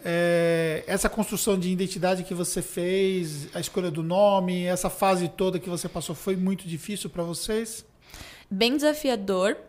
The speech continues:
Speaker 2: porque foi interessante também no sentido de que eu empreendia, mas eu empreendia com eles e que a Flui era um projeto em que eu tinha que tocar à frente. Então, a Momesso, ela já vinha rodando e a Flui eu tive que colocar para rodar.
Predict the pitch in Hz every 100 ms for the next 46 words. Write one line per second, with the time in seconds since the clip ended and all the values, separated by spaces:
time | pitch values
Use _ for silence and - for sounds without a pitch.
0 | - - 220 208 - 214 196 190 185 180
1 | 175 - _ _ _ _ - - 247 269
2 | 302 302 - 247 302 262 247 226 233 226
3 | - 196 196 196 - 196 185 - - -
4 | - 214 240 233 240 208 208 196 262 320
5 | 277 269 254 240 233 226 202 202 202 240
6 | 226 196 208 254 311 - - 233 - 233
7 | - 247 254 247 247 240 233 233 226 247
8 | 247 - 233 254 240 - 254 262 - 262
9 | - - - 262 247 247 285 - 240 202
10 | - - - - - - 208 202 208 190
11 | 190 196 202 208 214 285 339 285 240 226
12 | 214 302 311 254 202 202 208 262 370 427
13 | 277 285 - 247 269 330 269 269 - 247
14 | 233 - 254 247 247 233 226 240 240 247
15 | 262 196 160